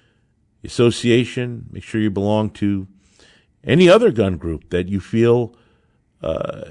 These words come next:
is in your interest to join. You don't have to just join one, but this is critical, critical.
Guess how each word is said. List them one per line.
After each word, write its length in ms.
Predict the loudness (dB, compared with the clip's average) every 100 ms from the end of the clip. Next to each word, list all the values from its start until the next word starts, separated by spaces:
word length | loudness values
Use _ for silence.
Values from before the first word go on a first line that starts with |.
| -20 -20 -20 _ _ _
is 180 | -8 0
in 200 | 2 2
your 220 | 2 2
interest 540 | 2 0 -2 -6 -6 -12
to 80 | -10
join. 500 | -2 -2 -2 -10 -18 _ _ _ _ _ _ _ -10
You 100 | -4
don't 100 | -2
have 120 | -2
to 80 | -2
just 240 | -6 -4 -2
join 300 | -2 0 -2
one, 260 | -2 -4 -10 _ _ _ _ _ _ _ _ _
but 140 | -14 -6
this 200 | -4 -2
is 280 | -4 -6 _ _
critical, 600 | -2 0 2 0 -10 -20 _ _ _ _ _ -4
critical. 580 | 0 0 -2 -10 -18